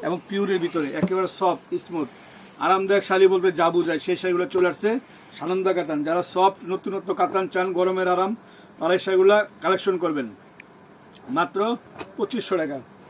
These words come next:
মাত্র পঁচিশশো টাকার। কালারগুলো কি? অরেঞ্জ কালার, অরেঞ্জে ম্যাজেন্টা কালার পাই, আপনাদের একবার চাহিদার কালার, অরেঞ্জে ম্যাজেন্টা কালার পাই। আঁচলটা গর্জিয়াস, ব্লাউজটাও গর্জিয়াস হবে। মাত্র পঁচিশশো টাকা। খুলবো না সেগুলো, আমি ইনটেক আসছে, এই জন্য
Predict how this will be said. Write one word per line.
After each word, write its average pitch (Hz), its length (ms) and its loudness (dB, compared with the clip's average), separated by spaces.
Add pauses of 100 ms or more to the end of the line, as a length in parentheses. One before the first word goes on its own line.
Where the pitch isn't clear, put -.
(280)
মাত্র 196 260 -6 (120)
পঁচিশশো 202 340 -6
টাকার। 165 240 0
কালারগুলো 196 440 6
কি? 156 80 2 (200)
অরেঞ্জ 175 240 -2
কালার, 151 220 -2 (1300)
অরেঞ্জে 185 360 0
ম্যাজেন্টা 196 340 2
কালার 180 240 0
পাই, 165 120 2 (160)
আপনাদের 175 320 -4
একবার 180 240 0
চাহিদার 185 380 2
কালার, 151 240 0
অরেঞ্জে 180 320 -2
ম্যাজেন্টা 175 280 -2
কালার 160 220 -4
পাই। 143 120 -2 (480)
আঁচলটা 175 380 -2
গর্জিয়াস, 180 420 0
ব্লাউজটাও 170 420 0
গর্জিয়াস 156 340 -4
হবে। 139 140 -4 (840)
মাত্র 175 240 6 (140)
পঁচিশশো - 420 -4
টাকা। 131 160 -4 (840)
খুলবো 190 260 -2
না 185 120 0
সেগুলো, 180 300 4
আমি 185 100 0 (140)
ইনটেক 170 300 -2
আসছে, 175 220 -6
এই 170 80 2
জন্য 180 120 0